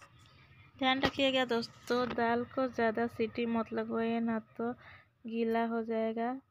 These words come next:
स्टफिंग के लिए बाद में दिक्कत होगी। दाल को हम सिलौट-, सिलपट्टे पर पीस लेते हैं। चलिए दोस्तों, दाल को हम पीस लिया है। अब इसमें देने के लिए हम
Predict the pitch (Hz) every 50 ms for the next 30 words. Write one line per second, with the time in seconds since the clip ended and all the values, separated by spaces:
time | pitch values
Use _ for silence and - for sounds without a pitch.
0 | _ _ _ _ _ _ - - - - 226 220 226 240 240 240 - 240 240 240
1 | 240 233 233 226 226 214 208 - 233 233 226 214 - 214 - _ - 220 214 -
2 | - 226 220 214 - - - _ - - - - - - - - - - - -
3 | 247 240 240 247 254 262 269 269 262 269 262 - - - 226 220 220 220 220 214
4 | - - - - _ - - - 247 226 220 - 233 220 - - 254 262 247 -
5 | 254 247 - - - 233 233 233 - - - 240 233 220 - - 226 233 233 240
6 | 233 - - 233 226 226 226 233 233 220 233 233 226 - - - 247 262 277 269
7 | - - - - - - - - - - - - - - - _ _ _ _ _
8 | - - - _ _ _ _ _ _ _ _ _ - - _ _ 269 247 247 240
9 | 240 247 - 294 269 269 277 269 262 277 - - 220 226 - - - 240 240 240
10 | 247 247 247 247 247 247 247 247 247 240 - - - 262 262 254 226 233 226 226
11 | 233 240 233 - 240 233 233 233 247 240 240 247 240 226 - 240 240 240 254